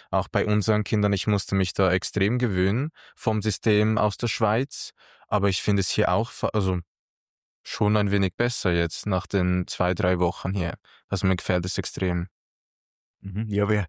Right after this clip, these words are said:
Speaker 2: sitzen ja da in der Direktion und wir haben ja die Schulleiterin Petra Wurdinger im Hintergrund, die sich wahrscheinlich da jetzt irrsinnig freut, wenn sie da jetzt ein bisschen mitgehört hat. <laughs> Ja. Petra, wie ist denn für dich das sozusagen, wenn da jetzt zwei Gäste aus der Schweiz da sind und du hast jetzt gehört, offensichtlich sehr zufriedene Gäste?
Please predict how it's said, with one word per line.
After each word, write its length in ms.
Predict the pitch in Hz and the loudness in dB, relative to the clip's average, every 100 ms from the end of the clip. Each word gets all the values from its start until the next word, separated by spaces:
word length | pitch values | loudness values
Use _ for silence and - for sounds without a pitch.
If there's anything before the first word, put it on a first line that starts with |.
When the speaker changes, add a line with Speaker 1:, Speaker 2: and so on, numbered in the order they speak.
| - | -8
Speaker 2:
sitzen 380 | - 131 - 123 | -4 -4 -2 0
ja 80 | 120 | 2
da 120 | 117 | 2
in 120 | 110 | 2
der 80 | 107 | 2
Direktion 560 | 107 107 - 104 110 135 | 2 0 0 -4 -4 -4
und 140 | 113 | -2
wir 100 | 107 | -2
haben 140 | 104 | 0
ja 60 | 113 | 0
die 100 | 117 | 0
Schulleiterin 720 | - 147 135 120 131 120 113 - - _ | 0 2 2 0 -2 -2 -6 -12 -20 _
Petra 360 | 131 - 135 127 | -4 0 0 2
Wurdinger 360 | 143 160 135 | 2 2 2
im 120 | 123 | 2
Hintergrund, 560 | 120 175 165 156 151 143 | 0 -2 -2 0 -2 -2
die 60 | 127 | -4
sich 140 | 127 | -2
wahrscheinlich 440 | 127 135 131 139 | 0 0 -2 -2
da 100 | - | 0
jetzt 160 | 127 131 | 0 0
irrsinnig 380 | 143 151 151 123 | -2 -2 -4 -4
freut, 340 | 107 117 143 | 0 0 0
wenn 140 | 135 131 | -4 -4
sie 100 | 139 | 0
da 120 | 127 | 0
jetzt 120 | 127 | 0
ein 80 | 113 | -4
bisschen 240 | 135 117 | -4 -2
mitgehört 640 | 123 160 - 135 147 160 | -2 -2 0 2 2 2
hat. 240 | 135 160 - | 2 2 0
<laughs> 40 | - | 0
Ja. 160 | - - 233 226 214 196 - | 0 2 2 2 0 -6 -4
Petra, 400 | 143 156 156 147 | -2 0 0 2
wie 100 | 151 | 2
ist 120 | 147 | 0
denn 60 | 143 | -2
für 140 | 151 | -2
dich 240 | 156 185 | -2 -6
das 220 | - 135 - | -4 -4 -2
sozusagen, 520 | 127 135 127 123 117 | -2 0 0 2 2
wenn 140 | 120 | 2
da 80 | 131 | 2
jetzt 220 | 123 - | 0 0
zwei 140 | 117 113 | -2 0
Gäste 360 | 110 131 151 | 0 0 0
aus 80 | - | 0
der 120 | - | -2
Schweiz 340 | 101 101 113 - | -2 -2 -2 -2
da 100 | 143 | 0
sind 240 | 147 147 | 0 0
und 140 | 123 | 0
du 80 | 120 | 2
hast 160 | 120 - | 2 0
jetzt 180 | 123 - | -4 0
gehört, 240 | 117 - | 0 2
offensichtlich 520 | 117 131 123 - 117 | -2 0 -2 -4 -4
sehr 120 | 110 | -2
zufriedene 560 | 110 117 113 120 147 139 | -2 -2 0 0 0 2
Gäste? 380 | 139 139 - | 0 0 -4